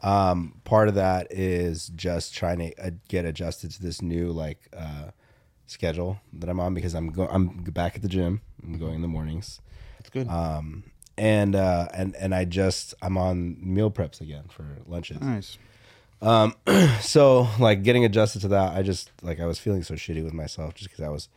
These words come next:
Speaker 1: not focusing on my health whatsoever. I was only focusing on all this other stuff going on. Um, but now I'm just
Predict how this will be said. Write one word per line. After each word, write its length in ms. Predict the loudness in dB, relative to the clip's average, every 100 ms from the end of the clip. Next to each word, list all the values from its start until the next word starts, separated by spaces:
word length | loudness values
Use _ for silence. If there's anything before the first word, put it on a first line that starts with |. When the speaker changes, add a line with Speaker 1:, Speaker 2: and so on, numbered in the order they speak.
| _ -20 -20 _ _ _
Speaker 1:
not 340 | 2 4 4 2
focusing 300 | -2 -2 -2
on 60 | -2
my 100 | -4
health 240 | -4 -6
whatsoever. 480 | -10 -8 -8 -6 -8
I 80 | -8
was 100 | -8
only 200 | -10 -10
focusing 420 | -12 -12 -12 -12
on 260 | -12 -12
all 180 | -12 -12
this 280 | -12 -12 -14
other 200 | -12 -12
stuff 260 | -14 -18 -16
going 160 | -16 -16
on. 160 | -18 -20 -20 -20 _ _
Um, 580 | 2 4 4 2 -2 -8 -12
but 720 | -2 2 4 2 -4 -12 -12 -16 _ _
now 180 | 0 2
I'm 120 | 2
just 200 | 0 -4